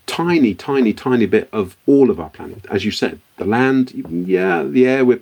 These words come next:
we're probably pretty comfortable with, and we've been most places repeatedly.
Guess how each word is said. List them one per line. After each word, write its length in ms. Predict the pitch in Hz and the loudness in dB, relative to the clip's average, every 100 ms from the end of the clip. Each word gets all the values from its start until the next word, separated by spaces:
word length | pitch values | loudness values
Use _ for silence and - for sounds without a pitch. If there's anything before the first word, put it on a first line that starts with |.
| _ - | _ -2
we're 140 | 123 | -2
probably 480 | 123 - 123 107 101 | 0 -2 0 0 -2
pretty 300 | - 120 95 | -2 -2 0
comfortable 520 | - 117 110 - 82 | 0 -2 -4 -10 -8
with, 260 | 82 85 95 | -6 -6 -2
and 100 | 92 | 0
we've 180 | 85 | 0
been 200 | - 98 | 2 2
most 280 | 92 95 - | 2 -2 -4
places 460 | - 101 - - - - - - _ _ 117 | -4 -4 -4 -12 -14 -20 -20 -20 _ _ -2
repeatedly. 680 | 104 - 160 - 110 - | -2 0 -2 -4 -10 -12